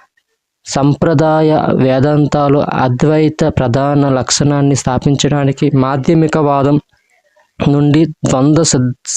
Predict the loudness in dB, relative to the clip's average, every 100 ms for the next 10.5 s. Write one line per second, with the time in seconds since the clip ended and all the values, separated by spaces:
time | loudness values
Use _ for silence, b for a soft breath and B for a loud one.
0 | -12 -6 -6 -2 -2 0 0 -2 -2 0
1 | 0 0 0 0 -2 0 0 0 0 0
2 | -2 B B B B B B -2 0 0
3 | 0 2 2 2 2 -2 -2 2 2 0
4 | -2 -2 0 -2 0 -2 -2 -2 0 2
5 | 2 0 -2 -2 0 0 -2 -2 0 0
6 | 0 0 0 -2 -2 -2 0 -2 -4 b
7 | b b b b 0 2 2 2 2 0
8 | 0 0 0 0 2 2 0 -2 0 2
9 | 2 2 0 0 0 2 2 0 0 -2
10 | -2 0 0 0